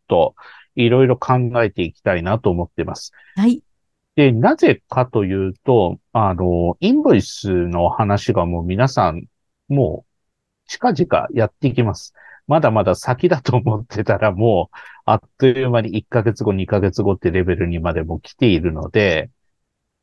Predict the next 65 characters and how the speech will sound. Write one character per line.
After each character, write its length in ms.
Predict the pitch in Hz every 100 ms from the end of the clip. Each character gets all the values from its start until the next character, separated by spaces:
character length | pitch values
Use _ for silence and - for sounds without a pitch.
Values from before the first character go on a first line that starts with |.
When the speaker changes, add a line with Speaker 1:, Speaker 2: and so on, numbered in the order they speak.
| -
Speaker 1:
も 220 | 208 269
う 60 | 196
そ 160 | 214
ろ 100 | 196
そ 140 | 139 110
ろ 100 | 92
ち 100 | -
ゃ 80 | 107
ん 60 |
と 120 | 107
し 140 | 107 110
な 120 | 104
い 60 | 101
と 100 | 107
い 60 |
け 120 | 117
な 140 | 107 98
い 80 | 80
よ 100 | 85
ね 120 | 165
っ 40 |
て 220 | - -
い 120 | 180 185
う 80 | 185
と 120 | 180
こ 120 | 180
ろ 140 | 175 135
に 120 | 85
な 120 | 82
っ 40 | - _ _ _ _
て、 320 | 151 156 - _
え 760 | 104 95 87 82 80 80 82 -
ー、 20 |
お 120 | - 95
り 140 | 104
ま 120 | 104
す 140 | - 85
の 100 | 82
で、 140 | -
そ 100 | -
れ 80 | 202
で 120 | 226
請 200 | - 185
求 160 | 185 170
書 160 | 175
の 60 | 151
話 280 | 151 139 -
を 100 | -
ち 60 |
ょ 20 | 90
っ 60 | -
と 200 | 90 - - - _
し 120 | -
て 120 | -
お 80 | 90
こ 160 | - 82
う 20 |
か 100 | -
な 140 | 139
と 140 | 190 78
思 140 | -
っ 40 | -
て 140 | -
ま 100 | -
す。 200 | -